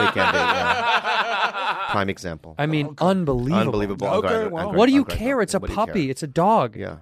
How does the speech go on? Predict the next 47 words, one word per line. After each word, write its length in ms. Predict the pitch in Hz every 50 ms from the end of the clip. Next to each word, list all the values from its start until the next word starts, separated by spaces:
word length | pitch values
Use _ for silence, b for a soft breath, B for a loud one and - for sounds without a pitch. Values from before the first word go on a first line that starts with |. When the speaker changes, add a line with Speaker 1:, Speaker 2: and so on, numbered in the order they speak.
| - _ -
Speaker 3:
It's 140 | 165 - -
a 80 | 185
lovely 440 | 170 165 165 185 196 202 185 208 220
little 200 | 196 208 208 196
creature 320 | - - 208 196 - 185 156
that's 180 | 151 151 -
gonna 160 | - 165 156
fall 240 | - - 170 175 185
in 60 | 190
love 120 | 185 180 170
with 80 | 175
you 100 | 175 175 160 B B B B B
and, 160 | B 165 170 -
and 240 | - 165 156 143 127
be 160 | 160 165 156
a 60 | 147
part 320 | - - - - 175 180 185
of 80 | 170 170
your 120 | 185 170
world 420 | 151 135 135 156 160 160 156 147
and 100 | 135 131
wanna 200 | 135 143 143 139
just 240 | 131 131 127 - - b b b b b b b b
be 120 | - 127 117
happy 540 | - - 151 156 160 - 165 160 156 156
and 160 | 135 139 127 113
bring 200 | 127 139 135 131
you 100 | 120 110
joy 540 | 107 - - 135 135 143 143 143 147 147 -
and 100 | 139 127
make 160 | 123 120 -
you 60 | 117
feel 240 | - - 160 160 160
good. 160 | 143 165 165 -
And 120 | 143 135
then 140 | 131 123 120
you 220 | 120 131 147 160 160
wanna 220 | 156 160 160 156
feel, 340 | - - 160 160 160 - - -
and 80 | 143 135
then 120 | 131 131
you 120 | 135 156
want 200 | 147 143 139 135
it 100 | 156 165 -
to 60 | 170
feel 240 | - 175 170 170 165
good. 340 | 151 165 165 165 165 160